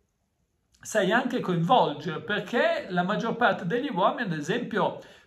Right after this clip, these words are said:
prende il rifiuto come una sconfitta personale, no? Quindi se tu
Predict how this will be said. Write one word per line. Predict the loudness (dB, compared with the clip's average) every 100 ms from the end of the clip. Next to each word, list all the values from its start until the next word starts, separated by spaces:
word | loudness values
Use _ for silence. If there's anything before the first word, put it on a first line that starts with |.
| _
prende | 0 2 2 0
il | 0
rifiuto | -2 -4 -4 -4 -4 -2 -4
come | 0 2 2 0
una | 0 -2
sconfitta | -2 -6 -8 -8 -6 -6
personale, | -6 -6 -6 -2 0 2 0 0
no? | 2 2
Quindi | 0 -2 -2 -2
se | -6 -6
tu | -6 -6 -6